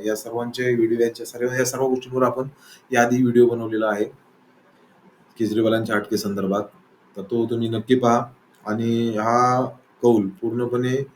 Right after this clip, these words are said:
इंडिया अलायन्सकडनं लागलेला दिसतोय आपल्याला. पुढची क-, पाहूया. ज्यावेळेस मुरलीधर मोहोळ आणि रवींद्र धंगेकर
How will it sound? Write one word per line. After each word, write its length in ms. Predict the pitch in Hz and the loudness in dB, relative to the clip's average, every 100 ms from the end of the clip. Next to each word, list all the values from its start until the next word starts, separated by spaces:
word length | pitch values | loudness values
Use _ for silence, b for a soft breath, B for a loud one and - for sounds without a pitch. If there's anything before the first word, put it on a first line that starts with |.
| b b _ _ - | b b _ _ -6
इंडिया 320 | 117 127 135 | 4 6 8
अलायन्सकडनं 520 | 123 123 120 120 123 | 6 4 2 -2 0
लागलेला 340 | 120 110 110 107 | 0 0 -2 -2
दिसतोय 280 | 104 104 | -4 -4
आपल्याला. 240 | 95 104 110 | -4 -4 -4
पुढची 320 | 131 127 143 | -4 -4 -4
क-, 600 | 143 139 131 127 123 120 | 4 4 4 2 0 0
पाहूया. 320 | 117 110 113 | 0 0 -2
ज्यावेळेस 580 | 127 123 127 131 135 131 | -2 0 4 4 4 2
मुरलीधर 560 | 139 135 131 135 139 135 | 0 2 2 4 4 4
मोहोळ 300 | 131 135 123 | 0 2 2
आणि 360 | 120 127 131 | 0 -2 -4
रवींद्र 320 | 123 123 127 127 | -2 -2 -2 -4
धंगेकर 440 | 117 117 120 | -4 -6 -4